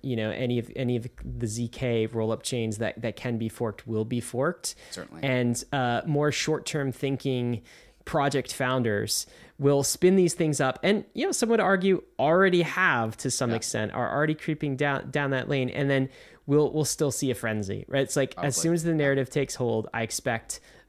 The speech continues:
Speaker 1: a whole lot of frenzy. Maybe not from the O Gs,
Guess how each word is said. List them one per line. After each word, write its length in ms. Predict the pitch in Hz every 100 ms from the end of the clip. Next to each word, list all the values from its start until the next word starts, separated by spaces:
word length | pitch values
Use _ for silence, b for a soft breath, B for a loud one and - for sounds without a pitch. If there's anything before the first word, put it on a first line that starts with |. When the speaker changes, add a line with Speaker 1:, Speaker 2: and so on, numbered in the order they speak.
| -
Speaker 1:
a 40 |
whole 200 | 117 127
lot 160 | 117 107
of 60 |
frenzy. 340 | 107 113 101 107
Maybe 220 | 170 262
not 240 | 247 226
from 300 | - 208 190 - B
the 160 | 170 185
O 100 | 180
Gs, 560 | 156 170 139 117 113